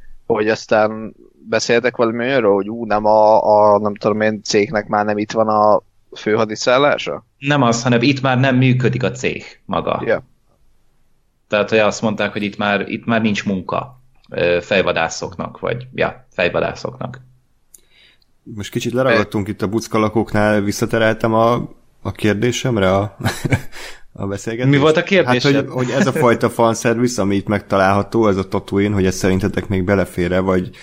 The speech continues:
Speaker 3: vagy szerintetek is
Speaker 2: Nem, mert
Speaker 3: kicsit már túl megy a
Speaker 2: indokolatlan
Speaker 3: határon?
Speaker 2: volt.
Speaker 3: Igen.
Speaker 2: Hát a, a, amit mondtam is, hogy, hogy nem volt célja annak, hogy ide jöjjön,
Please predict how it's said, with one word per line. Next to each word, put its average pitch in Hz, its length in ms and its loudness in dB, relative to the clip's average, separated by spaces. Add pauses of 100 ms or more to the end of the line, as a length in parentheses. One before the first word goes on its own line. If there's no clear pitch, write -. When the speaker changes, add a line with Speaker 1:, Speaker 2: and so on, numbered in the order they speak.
(420)
Speaker 3:
vagy 92 380 0
szerintetek 90 480 0
is 95 80 -4
Speaker 2:
Nem, 160 120 2
mert 151 140 0
Speaker 3:
kicsit 175 180 -2
már 139 100 0
túl 135 140 0
megy 120 100 2
a - 60 -
Speaker 2:
indokolatlan 104 300 2
Speaker 3:
határon? 95 300 2
Speaker 2:
volt. 90 140 -4 (300)
Speaker 3:
Igen. 90 340 -8
Speaker 2:
Hát 131 180 -4
a, 165 260 4
a, 147 100 2
amit 170 220 2
mondtam 139 320 2
is, 127 180 2
hogy, 131 200 2
hogy 139 140 0
nem 156 160 0
volt 117 240 2
célja 110 400 2
annak, 98 300 0
hogy 104 120 -4
ide 101 200 0
jöjjön, 85 600 0